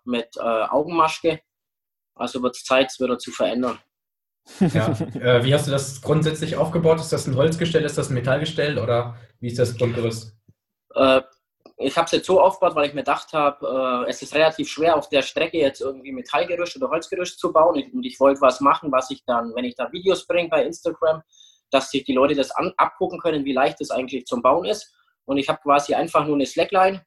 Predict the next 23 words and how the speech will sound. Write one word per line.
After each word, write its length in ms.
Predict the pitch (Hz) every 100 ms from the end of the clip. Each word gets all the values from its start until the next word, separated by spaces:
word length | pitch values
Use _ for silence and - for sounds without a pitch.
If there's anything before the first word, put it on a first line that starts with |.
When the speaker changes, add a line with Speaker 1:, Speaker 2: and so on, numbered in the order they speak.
| _
Speaker 1:
zwischen 340 | - 143 147
zwei 200 | - 127
Bäume 300 | 123 160 214
gespannt, 500 | 214 - 185 202 - _ _ _ _ _ -
hab 140 | 139
die 100 | -
halt 140 | 139 -
schön 180 | 170 175
auf 160 | 147
Zug, 240 | - 202 -
äh, 360 | 127 175 170
gebracht, 320 | 165 170 185 -
kann 120 | 143
man 100 | 135
auch 40 |
jederzeit 380 | 135 151 - 131
nachspannen 580 | 135 175 - - 175 165
und 120 | 139
hab 160 | 143 147
mir 140 | 139
dann 160 | 135 127
selber, 580 | - 147 165 165 156 - _ _ _ _ _
äh, 640 | - 131 131 127 123 120